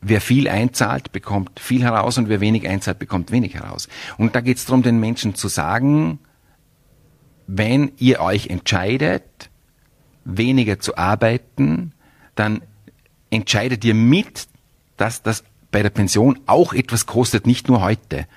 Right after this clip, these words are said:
Heute kostet's mich Einkommen und in dreißig, vierzig Jahren kostet's mich Pension. Und der Job der öffentlichen Hand liegt darin, das Arbeiten zu ermöglichen,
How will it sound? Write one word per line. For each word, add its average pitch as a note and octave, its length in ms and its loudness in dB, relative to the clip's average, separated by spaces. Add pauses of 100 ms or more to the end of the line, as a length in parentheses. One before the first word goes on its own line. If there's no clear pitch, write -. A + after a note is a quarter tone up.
(120)
Heute A2+ 260 -2
kostet's - 460 -2
mich G2 160 0
Einkommen D3+ 640 0 (260)
und A#2 220 2
in G#2+ 100 0
dreißig, G#2 460 -4
vierzig A2 320 -2
Jahren F2+ 320 -2
kostet's G2+ 400 -4
mich G2 160 -4
Pension. - 500 -6 (380)
Und - 260 0
der F#2+ 80 0
Job - 300 -2
der - 100 0
öffentlichen E2+ 640 -4
Hand G2 460 -4 (320)
liegt - 320 -6
darin, C3+ 560 0 (1000)
das G2+ 200 -2
Arbeiten A2 460 -2
zu A#2+ 100 -2
ermöglichen, A2 800 2